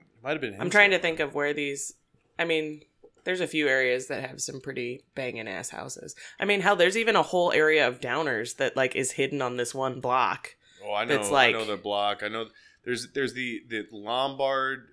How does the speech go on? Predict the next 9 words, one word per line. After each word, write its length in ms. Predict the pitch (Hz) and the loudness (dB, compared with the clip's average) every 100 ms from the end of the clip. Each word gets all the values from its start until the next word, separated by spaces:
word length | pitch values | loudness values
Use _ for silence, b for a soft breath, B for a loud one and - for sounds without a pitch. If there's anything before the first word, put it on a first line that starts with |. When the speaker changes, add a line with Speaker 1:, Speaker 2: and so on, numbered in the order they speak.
| _ - | _ -6
Speaker 1:
Lombard 380 | 123 147 139 | -4 0 0
doesn't 260 | 120 117 110 | 0 -4 -6
really 200 | 110 107 | -8 -6
have 240 | 104 107 104 | -2 -2 -2
one. 320 | 107 104 101 b b b b 101 | -8 -10 -14 b b b b -2
Uh, 260 | 104 92 92 | 0 0 -2
Downers 440 | 110 117 131 131 127 | 0 0 -2 -6 -2
had 200 | 110 107 | -2 -2
one, 240 | 104 | -8